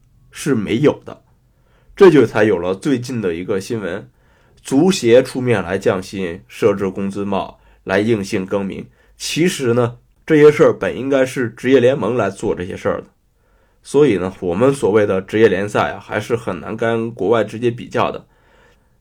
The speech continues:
那我当时做记者那会儿写中国职业体育的时候，动不动就拿中超跟英超比，拿C B A跟N B A比，其实真没必要。那凭什么你的联赛就能成为下一个英超跟N B A呢？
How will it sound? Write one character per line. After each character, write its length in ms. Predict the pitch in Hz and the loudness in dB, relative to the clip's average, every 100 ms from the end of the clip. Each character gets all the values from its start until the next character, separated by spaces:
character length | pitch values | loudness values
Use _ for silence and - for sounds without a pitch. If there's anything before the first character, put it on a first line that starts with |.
| - | 2
那 80 | 127 | 4
我 140 | 104 | 6
当 160 | 101 131 | 4 0
时 160 | 127 | 0
做 160 | 123 139 | -2 -2
记 160 | 120 131 | -2 -4
者 140 | 92 | -4
那 160 | 101 101 | -2 -4
会 120 | 92 | -4
儿 60 | |
写 180 | 92 101 | -2 -4
中 200 | 92 113 | -4 -2
国 180 | 110 107 | 0 -2
职 140 | 107 | 0
业 100 | 110 | 2
体 220 | 107 - 107 | 2 0 -6
育 80 | |
的 100 | 98 | -6
时 100 | 90 | -4
候， 80 | 90 | -6
动 220 | 90 120 | -4 -4
不 60 | 110 | -2
动 100 | 110 | -4
就 140 | 110 | -4
拿 160 | 101 92 | -6 -6
中 200 | 98 110 | -6 -8
超 200 | - 101 | -4 -6
跟 160 | 113 104 | -4 -8
英 120 | 107 | -8
超 200 | 110 98 | -6 -6
比， 320 | 95 62 - | -6 -10 -12
拿 160 | 92 98 | -12 -10
C 180 | - 101 | -4 -4
B 260 | 101 98 | -2 -4
A 40 | 95 | -4
跟 220 | 92 90 | -4 -4
N 180 | - 98 | -6 -6
B 140 | 95 | -4
A 40 | |
比， 220 | 87 - - | -6 -8 -14
其 140 | - | -10
实 60 | 135 | -4
真 100 | 147 | 0
没 160 | 131 | 0
必 80 | 135 | 2
要。 300 | 151 104 - _ _ _ _ _ _ | 2 0 -4 _ _ _ _ _ _
那 80 | 139 | -4
凭 180 | 139 185 | 0 2
什 80 | |
么 120 | 175 170 | 4 2
你 100 | 117 | 4
的 100 | 123 | 4
联 220 | 113 135 | 4 2
赛 160 | 151 | 2
就 100 | 117 120 | 2 0
能 160 | 113 | -4
成 200 | 120 - | -6 -6
为 120 | 107 113 | -4 -4
下 260 | - 120 | 0 -2
一 80 | 92 | 0
个 100 | 101 | -4
英 160 | 92 95 | -6 -8
超 220 | - 95 | -8 -6
跟 100 | 101 | -6
N 180 | 58 101 | -8 -8
B 160 | 87 | -6
A 20 | 87 | -6
呢？ 160 | 78 | -12